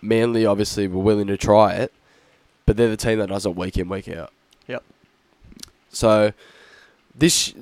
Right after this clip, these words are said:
Speaker 1: obviously this is back to the Battle of the Ones. Edwards' fourth grand final as a fullback, whilst two Origin games this year. So both have played huge games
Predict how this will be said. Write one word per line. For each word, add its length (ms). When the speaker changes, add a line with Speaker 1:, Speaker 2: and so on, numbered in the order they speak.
Speaker 1:
obviously 380
this 160
is 180
back 240
to 440
the 120
Battle 240
of 40
the 60
Ones. 540
Edwards' 420
fourth 800
grand 300
final 500
as 140
a 40
fullback, 440
whilst 440
two 340
Origin 420
games 300
this 180
year. 100
So 180
both 320
have 180
played 280
huge 600
games 600